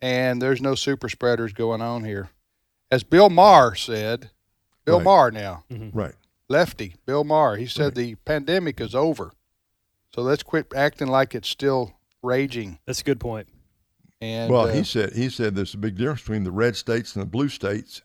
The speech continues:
Speaker 2: and
Speaker 1: Yeah.
Speaker 2: he likes it better in the red states.
Speaker 1: Yeah.
Speaker 2: Bill Maher said that.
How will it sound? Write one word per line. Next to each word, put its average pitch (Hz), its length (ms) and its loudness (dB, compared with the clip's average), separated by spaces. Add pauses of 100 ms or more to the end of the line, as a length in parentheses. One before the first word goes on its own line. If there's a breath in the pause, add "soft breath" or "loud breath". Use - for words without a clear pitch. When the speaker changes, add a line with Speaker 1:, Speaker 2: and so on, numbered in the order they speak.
Speaker 2:
and 120 80 0
Speaker 1:
Yeah. 104 100 2
Speaker 2:
he 101 60 0
likes 131 300 -2
it 110 200 -12
better 127 280 2
in 120 120 0
the 120 80 -2
red 147 260 0
states. - 560 -12
Speaker 1:
Yeah. 120 180 -2
Speaker 2:
Bill 131 200 -2
Maher 170 380 0
said 98 300 -6
that. 87 180 -12